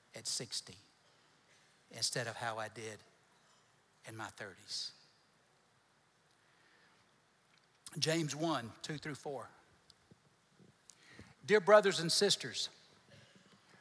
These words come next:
when troubles of any kind come your way,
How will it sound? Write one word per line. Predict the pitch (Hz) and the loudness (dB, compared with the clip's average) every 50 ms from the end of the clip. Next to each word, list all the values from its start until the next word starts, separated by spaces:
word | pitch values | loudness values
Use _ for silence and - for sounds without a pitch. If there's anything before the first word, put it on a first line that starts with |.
| - - - - | -20 -20 -20 -10
when | - 175 175 165 | -4 -2 0 2
troubles | - - - 233 262 247 269 226 165 | 2 6 8 8 8 8 6 4 6
of | 170 160 156 - - | 4 0 0 0 2
any | - 269 294 311 285 269 | 4 6 6 8 6 4
kind | 196 - - 214 185 160 151 147 147 147 | 4 2 2 4 4 4 4 4 0 0
come | - - 180 170 170 | 2 2 4 4 4
your | 160 160 156 | 4 2 2
way, | 151 143 151 131 110 | 2 2 2 2 2